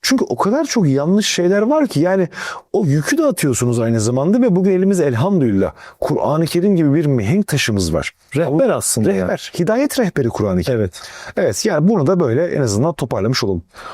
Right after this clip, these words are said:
Speaker 2: Hocam şimdi, hmm, Nisa suresi otuz dördüncü ayet. Eren ekrana verecek. Bunun üzerinden tabii çok manipülasyon yapılıyor.
Speaker 1: Evet.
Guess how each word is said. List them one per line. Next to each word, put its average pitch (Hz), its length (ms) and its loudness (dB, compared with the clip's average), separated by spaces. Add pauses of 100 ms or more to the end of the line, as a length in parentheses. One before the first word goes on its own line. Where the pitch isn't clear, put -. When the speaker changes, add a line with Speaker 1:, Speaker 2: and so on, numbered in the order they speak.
(140)
Speaker 2:
Hocam 196 280 2
şimdi, 190 320 2
hmm, 160 920 2
Nisa 151 420 0
suresi 180 600 0 (200)
otuz 139 300 0
dördüncü 139 440 2
ayet. 123 640 -2
Eren 123 320 0 (140)
ekrana 123 380 -2
verecek. 117 480 -2 (1400)
Bunun 120 380 2
üzerinden 139 460 0
tabii 120 180 -2
çok 156 240 -4
manipülasyon 127 680 -2 (200)
yapılıyor. 113 500 0 (260)
Speaker 1:
Evet. - 320 -6